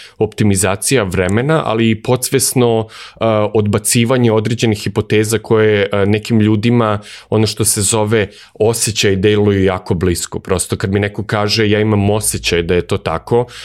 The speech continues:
a ja to vrlo lako mogu da, da od-, znači, em, mi matematičari se trudimo da odbacujemo hipoteze i, i e-, eventualno neku alternativnu hipotezu da, da prihvatimo.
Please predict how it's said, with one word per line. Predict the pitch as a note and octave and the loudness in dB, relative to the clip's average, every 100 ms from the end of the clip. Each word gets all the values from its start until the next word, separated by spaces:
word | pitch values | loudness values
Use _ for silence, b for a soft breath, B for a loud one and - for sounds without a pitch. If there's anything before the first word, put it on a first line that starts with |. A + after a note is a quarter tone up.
| B | B
a | G#2 | 0
ja | G#2+ | 0
to | G#2+ A#2 | 0 0
vrlo | G#2+ A#2+ A2+ | 2 4 4
lako | G#2+ - G2+ | 2 0 -2
mogu | G2+ A2 | 0 0
da, | G2 F#2+ - - | 0 0 -2 -8
da | G#2 F#2+ | -4 -2
od-, | G2+ | 0
znači, | A2 A#2+ A#2 G#2+ B B B - | 0 0 -2 -4 B B B 0
em, | A2+ A2+ A#2 G#2+ G#2+ B B B | 2 4 4 0 -4 B B B
mi | A#2 B2 B2 | 0 0 0
matematičari | C3 A#2+ A#2 A#2 A2 A#2+ C#3 A#2+ | -2 0 0 0 -2 -2 0 0
se | - A2+ | 0 -2
trudimo | - B2+ A#2 A#2 | 0 0 2 2
da | G#2 | 2
odbacujemo | G2 G2 F#2+ - A2+ F2 | 0 -2 -2 -2 0 -2
hipoteze | - D#2+ F#2+ - F#2 G2 C3+ | -4 -4 -2 0 2 2 2
i, | C3 B2 - | 2 0 2
i | A#2 A#2+ A#2 | 2 2 2
e-, | A2 A#2+ | 0 0
eventualno | A2+ A#2 A2 A2+ A2+ | 0 0 0 0 2
neku | A2+ G#2+ - | 2 0 -2
alternativnu | G#2+ G#2 A2 G#2 G#2 G#2 | -2 -2 -2 -2 0 0
hipotezu | G#2 G2+ G#2+ G2+ F#2 G2 | 0 -2 0 0 0 0
da, | F#2+ F2+ - | 0 -2 -4
da | F2+ | -4
prihvatimo. | - G2 - - D#2+ | -4 -6 -6 -8 -8